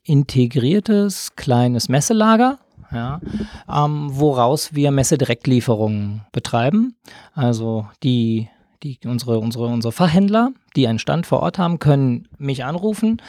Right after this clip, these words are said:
und können dann, ich nenne es so gern unseren Pegasus Express, können dann bei unserem Pegasus Express eine Bestellung abgeben. Ich brauche jetzt nochmal sechs von King Domino oder ich brauche jetzt nochmal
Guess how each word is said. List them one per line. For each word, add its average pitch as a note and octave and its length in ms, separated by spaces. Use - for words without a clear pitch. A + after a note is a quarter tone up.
und C#3 120
können C#3 240
dann, B2+ 380
ich C#3 160
nenne C3+ 160
es B2 80
so C#3+ 80
gern B2+ 220
unseren A#2+ 260
Pegasus G#3 380
Express, - 480
können D3 200
dann C3+ 220
bei C3+ 100
unserem B2 240
Pegasus C#3 380
Express - 600
eine B2 360
Bestellung G3+ 360
abgeben. F#3 680
Ich E3+ 220
brauche D3 300
jetzt - 180
nochmal B2 380
sechs A#2+ 280
von - 240
King D3+ 200
Domino F3+ 800
oder C3 320
ich - 140
brauche A#2+ 280
jetzt A#2+ 200
nochmal A#2+ 880